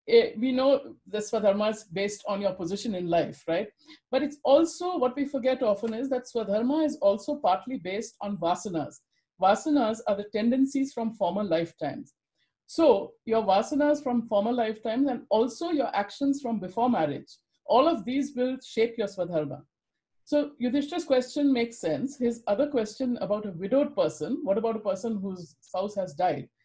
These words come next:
That also raises the question of the dharma of all those who are single. Now, these questions are not very different from questions which people ask today about marriage.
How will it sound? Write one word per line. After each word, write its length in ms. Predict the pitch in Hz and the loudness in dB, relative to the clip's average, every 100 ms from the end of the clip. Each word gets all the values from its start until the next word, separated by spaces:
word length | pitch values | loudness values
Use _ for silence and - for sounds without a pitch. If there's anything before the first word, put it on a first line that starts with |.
| _ _ _ | _ _ _
That 220 | 196 285 | 4 4
also 280 | 294 277 320 | 4 0 0
raises 320 | 240 240 302 285 | 0 0 -2 -4
the 80 | |
question 480 | 285 233 202 - 262 | -4 -4 -6 -4 -4
of 100 | 254 | -2
the 100 | 233 | -4
dharma 480 | 190 175 165 160 - | -2 -2 0 -2 -2
of 160 | 202 185 | -2 -2
all 280 | - 208 226 | 0 0 0
those 240 | 196 202 | -2 -4
who 100 | 208 | -4
are 60 | 190 | -4
single. 400 | - 165 147 139 - _ _ _ _ _ _ _ _ _ _ _ _ - | -4 -4 -2 -4 -12 _ _ _ _ _ _ _ _ _ _ _ _ 2
Now, 120 | 294 | 4
these 240 | 320 339 | 4 0
questions 380 | - 381 - 381 | -4 -8 -8 -2
are 80 | 339 | 0
not 180 | 311 349 | 2 2
very 180 | 320 285 | 0 2
different 480 | 226 247 233 156 | 0 0 -2 -2
from 160 | 226 220 | -2 -4
questions 440 | 220 214 - 262 | -4 -4 -4 -4
which 140 | 262 247 | -4 -6
people 280 | 214 247 - | -6 -4 0
ask 300 | 175 214 - | 0 -2 -6
today 280 | 180 190 208 | -6 0 2
about 280 | 190 175 151 | 2 0 0
marriage. 360 | 147 139 - | -2 -4 -12